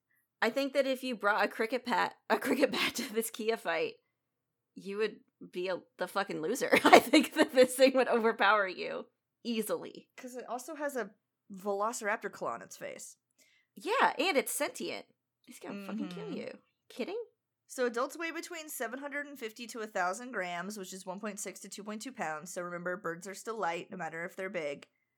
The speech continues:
Speaker 2: They have
Speaker 1: Mm.
Speaker 2: hollow bones, okay? There's not a lot going on inside.
Speaker 1: They're light in weight. They're heavy in malice.
Speaker 2: Yeah.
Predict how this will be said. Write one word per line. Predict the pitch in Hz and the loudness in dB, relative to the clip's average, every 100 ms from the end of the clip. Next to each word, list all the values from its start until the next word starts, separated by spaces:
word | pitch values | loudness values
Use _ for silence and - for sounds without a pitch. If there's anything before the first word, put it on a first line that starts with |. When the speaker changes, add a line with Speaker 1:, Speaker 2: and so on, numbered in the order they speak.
| _ _ - | _ _ -6
Speaker 2:
They | 180 | -4
have | 170 | -2
Speaker 1:
Mm. | |
Speaker 2:
hollow | 175 170 180 | 0 0 0
bones, | 156 92 196 - | -4 -8 -12 -12
okay? | - 190 | -8 -6
There's | 233 214 | -6 -6
not | 196 | -6
a | |
lot | 185 | -4
going | 175 170 | -4 -6
on | 147 | -6
inside. | 127 190 - - _ _ - | -8 -12 -14 -14 _ _ -4
Speaker 1:
They're | 226 | 0
light | 277 480 | 0 0
in | 392 | 0
weight. | 226 214 160 - - _ - | 0 0 -2 -8 -20 _ -10
They're | 214 | -8
heavy | 269 320 294 | -4 -4 -2
in | 247 175 - _ - | -2 -4 -10 _ -12
malice. | 180 151 104 - - - - _ _ _ _ | -6 -6 -6 -10 -14 -16 -20 _ _ _ _
Speaker 2:
Yeah. | 202 - 175 160 | -14 -6 -6 -6